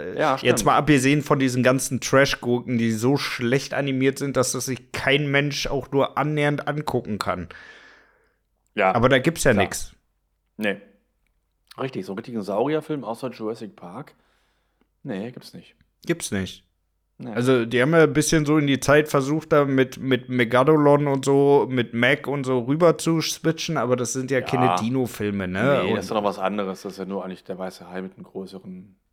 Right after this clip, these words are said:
Speaker 1: größeren Hai irgendwie.
Speaker 2: Ja.
Speaker 1: Ja,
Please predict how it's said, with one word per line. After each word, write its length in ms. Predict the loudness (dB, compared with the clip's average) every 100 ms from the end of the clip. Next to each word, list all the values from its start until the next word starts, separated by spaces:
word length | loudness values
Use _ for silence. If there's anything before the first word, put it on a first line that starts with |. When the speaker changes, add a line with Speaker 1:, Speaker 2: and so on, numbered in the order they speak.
| _ _
Speaker 1:
größeren 460 | -18 -16 -16 -16 -12
Hai 140 | -10
irgendwie. 460 | -10 -14 -14 -16 -18 _
Speaker 2:
Ja. 260 | -2 0 -2 -6 _ _ _ -6
Speaker 1:
Ja, 520 | -2 0 -2 -4